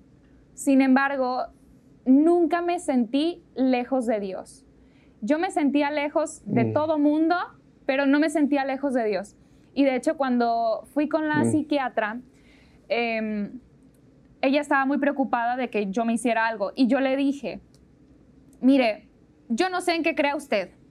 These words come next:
Speaker 1: pero yo soy cristiana católica. Y yo soy espiritual, creo en una vida más allá de esta.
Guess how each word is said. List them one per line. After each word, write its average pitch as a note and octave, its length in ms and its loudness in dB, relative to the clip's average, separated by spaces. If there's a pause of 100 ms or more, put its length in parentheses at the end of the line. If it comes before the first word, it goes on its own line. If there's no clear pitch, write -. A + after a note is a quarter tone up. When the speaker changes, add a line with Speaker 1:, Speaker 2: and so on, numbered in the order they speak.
(280)
Speaker 1:
pero B3+ 160 0
yo C#4+ 180 2
soy E4+ 160 -2
cristiana C#4 460 0
católica. G#3 580 -4 (1000)
Y B3+ 200 4
yo C4 360 0
soy C#4+ 300 0
espiritual, C#4+ 680 0
creo C#4+ 240 0
en D4 120 0
una C#4+ 280 2
vida C#4+ 640 -2
más C4 300 2
allá C4 280 0
de C4+ 220 -2
esta. C4 420 -6